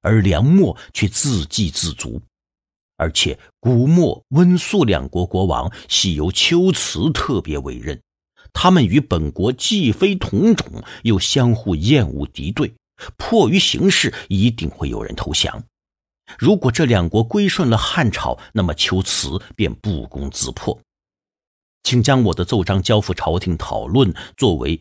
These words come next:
决释的参考。真的有一点可行之处，死又有何遗憾？但微臣班超特别幸运地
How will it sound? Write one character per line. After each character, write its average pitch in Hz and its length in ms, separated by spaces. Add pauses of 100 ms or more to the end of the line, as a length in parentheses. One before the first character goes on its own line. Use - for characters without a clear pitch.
决 71 320
释 - 320
的 - 140
参 85 340
考。 - 280 (880)
真 208 200
的 165 120
有 101 280
一 185 340 (140)
点 107 280
可 - 240
行 76 240
之 - 180
处， - 380 (180)
死 76 600 (260)
又 123 360
有 52 260
何 - 260
遗 58 240
憾？ - 320 (960)
但 123 200
微 117 140
臣 92 240
班 101 300
超 95 340 (200)
特 - 200
别 123 140
幸 175 460
运 92 220
地 67 200